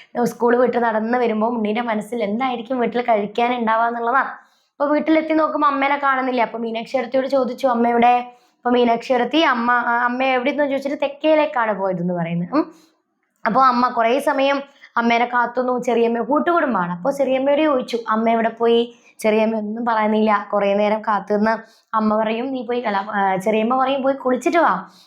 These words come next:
അരി വാർക്കണേന് മുമ്പേ എനിക്ക് ഇത്തിരി കഞ്ഞിവെള്ളമെങ്കിലും മുക്കിത്തരാം, അല്ലെങ്കിൽ ചോറും അതിൻ്റെ അകത്ത് മുക്കിത്തരാം' എന്നൊക്കെ പറയും. അങ്ങനെ ഇവൻ കുളിക്കാൻ വേണ്ടി പോകാനൊക്കെ നോക്കും. പക്ഷേ അപ്പോഴും ഇവൻ്റെ മനസ്സിൽ അമ്മ എവിടെ പോയി എന്നുള്ള ചോദ്യം തന്നെ മനസ്സിലുണ്ടാവുക.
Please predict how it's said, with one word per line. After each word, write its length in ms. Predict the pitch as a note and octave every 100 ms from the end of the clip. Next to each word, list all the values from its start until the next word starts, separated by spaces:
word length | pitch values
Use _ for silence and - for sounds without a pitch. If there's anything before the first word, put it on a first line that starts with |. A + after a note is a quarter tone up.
| _
അരി 180 | A3 B3
വാർക്കണേന് 480 | B3+ B3 B3 A#3+ A#3+
മുമ്പേ 280 | A#3+ A3+ D4
എനിക്ക് 300 | D#4 A3 B3
ഇത്തിരി 280 | - A3+ A#3
കഞ്ഞിവെള്ളമെങ്കിലും 640 | G#3+ G3+ G#3 G#3 G3+ G#3+
മുക്കിത്തരാം, 400 | G#3+ G#3 F#3+ F#3+
അല്ലെങ്കിൽ 260 | F3+ F3+ A3+
ചോറും 360 | A3+ F#3+ F#3+ G3
അതിൻ്റെ 180 | F#3+
അകത്ത് 140 | F#3+ G3+
മുക്കിത്തരാം' 520 | F#3 G3 F#3 F#3+ F#3
എന്നൊക്കെ 280 | F#3 F#3 - -
പറയും. 360 | F3 G3 G#3 - - - - _
അങ്ങനെ 500 | A#3+ A#3+ D4 D4 D4 - _ -
ഇവൻ 280 | A3+ B3+ D4+
കുളിക്കാൻ 540 | C4 A#3 G#3+ A#3+ B3
വേണ്ടി 200 | B3 B3 C4
പോകാനൊക്കെ 540 | A#3 G#3+ A3 A3+ A3+
നോക്കും. 480 | A#3+ G#3 G3+ G3+ A3+ _ _ _ C#4+
പക്ഷേ 440 | C#4+ - F4+ F4+
അപ്പോഴും 300 | D#4 E4 E4+ E4
ഇവൻ്റെ 180 | D#4
മനസ്സിൽ 360 | D4+ C#4 C#4 C#4
അമ്മ 220 | B3 B3+
എവിടെ 220 | C#4 B3+
പോയി 280 | B3+ A#3+ B3
എന്നുള്ള 440 | B3+ A3+ A3+ A3+ A#3+
ചോദ്യം 360 | B3 A3 A3
തന്നെ 300 | A3 A3+ A#3
മനസ്സിലുണ്ടാവുക. 840 | A3 G3+ G3+ A3 G3 F#3+ G3+ G#3